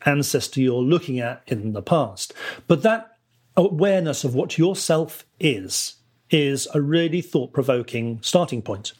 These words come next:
'Cause if you were to ask a peasant in, say, I don't know, twelve fifty to draw a picture of himself,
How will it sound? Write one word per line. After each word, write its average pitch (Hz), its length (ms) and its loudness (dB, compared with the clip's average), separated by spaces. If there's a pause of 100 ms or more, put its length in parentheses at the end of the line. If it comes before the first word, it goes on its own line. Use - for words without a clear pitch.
(480)
'Cause 156 140 4
if 240 160 2
you 311 80 4
were 294 80 0
to 214 180 0
ask 180 240 0
a 185 80 0
peasant 151 600 -2 (340)
in, 151 240 4
say, 147 480 0 (420)
I 139 60 0
don't 135 100 0
know, 143 200 0 (180)
twelve - 260 4
fifty 110 520 -2 (240)
to 139 100 -4
draw 170 140 6
a 151 80 0
picture 175 320 0
of 135 60 2
himself, 120 720 -2